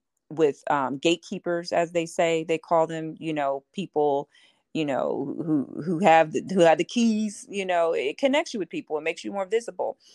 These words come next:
Um, and so I realized that, you know, spending less time on it will come at a cost, you know, too. You know, maybe I will miss that. Maybe they won't think of me for this panel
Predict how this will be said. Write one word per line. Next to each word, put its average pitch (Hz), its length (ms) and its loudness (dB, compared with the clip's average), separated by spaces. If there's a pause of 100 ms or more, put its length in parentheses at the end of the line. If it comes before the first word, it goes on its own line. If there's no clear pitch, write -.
(260)
Um, 160 440 2
and 160 200 -8
so 160 440 0 (320)
I 202 80 6
realized 180 880 0
that, 147 320 -4
you 165 160 -12
know, 143 460 -8 (180)
spending 202 380 -2
less 175 260 2
time 196 380 -2
on 156 200 -4
it 156 180 -8
will 175 220 2
come 208 260 0
at 208 80 0
a 208 40 -2
cost, - 500 -2 (560)
you 170 120 -8
know, 160 160 -4 (120)
too. 247 280 -2 (380)
You 175 100 -2
know, 165 260 4
maybe 175 380 4
I 190 100 8
will 196 180 0
miss 220 380 -4
that. 135 240 2
Maybe 185 320 -2
they 196 160 -2
won't 196 260 -2
think 220 300 -6
of 170 140 -6
me 170 160 -6
for 160 160 -8
this 156 240 -2
panel 147 600 -8